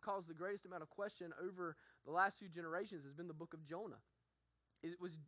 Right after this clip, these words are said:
surely Jonah wasn't really a man that really was swallowed by a fish, that really lived in the belly of a fish, and really talked with God that way, and then was spat out. Went,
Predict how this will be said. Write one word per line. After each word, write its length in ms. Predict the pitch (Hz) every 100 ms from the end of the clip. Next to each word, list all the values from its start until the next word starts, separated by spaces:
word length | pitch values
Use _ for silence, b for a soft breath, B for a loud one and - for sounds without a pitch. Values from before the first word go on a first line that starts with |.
| - - -
surely 420 | - 381 320 208
Jonah 400 | 151 175 196 151
wasn't 320 | 151 196 175 123
really 240 | 180 185
a 80 | 139
man 260 | 131 151
that 80 | 147 113 147
really 180 | 190
was 140 | 202 170
swallowed 280 | 175 165 151
by 180 | 156
a 40 | 156
fish, 220 | 170 160 B B
that 100 | 131
really 180 | 156 220
lived 240 | 190 214 196
in 60 |
the 60 | 175
belly 240 | 180 180
of 80 | 170
a 20 |
fish, 300 | 147 175 175 B B -
and 120 | 156
really 320 | 190 220 214 180 B 160 170 175 170
talked 220 | - 233 214
with 140 | 180
God 240 | 202 208
that 160 | 196 185
way, 140 | 190
and 60 | 196
then 60 | 165
was 120 | 165
spat 300 | - 214 196
out. 200 | 196 175
Went, 120 | 185